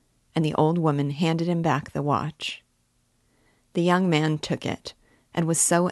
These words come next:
angry that he was on the point of going away, but checked himself at once, remembering that there was nowhere else he could go, and that he had had another object also in coming. "Hand it over," he said roughly.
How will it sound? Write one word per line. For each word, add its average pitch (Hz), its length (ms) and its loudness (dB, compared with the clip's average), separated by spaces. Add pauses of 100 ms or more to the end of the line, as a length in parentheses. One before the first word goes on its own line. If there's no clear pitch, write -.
angry 143 580 0
that 147 140 0
he 160 80 2
was 165 140 0
on 151 140 2
the 151 60 0
point 147 360 -4
of 139 140 -10
going 139 300 0
away, 139 480 -4 (680)
but - 140 -6
checked - 320 -4
himself 131 420 -2
at - 160 -4
once, - 500 -4 (560)
remembering 160 680 0
that 160 160 -4
there 156 120 0
was 156 160 0
nowhere 147 420 2
else 135 260 -2
he 143 120 -4
could 143 220 -6
go, 135 400 -4 (920)
and 170 140 4
that 156 160 4
he 165 140 0
had 156 120 4
had 160 240 2
another 156 440 2
object 135 560 0
also 139 600 -2
in 151 160 0
coming. 131 540 -4 (1160)
"Hand 175 260 4
it 165 100 2
over," 135 460 0 (160)
he 143 180 -2
said 131 300 -2
roughly. - 560 -4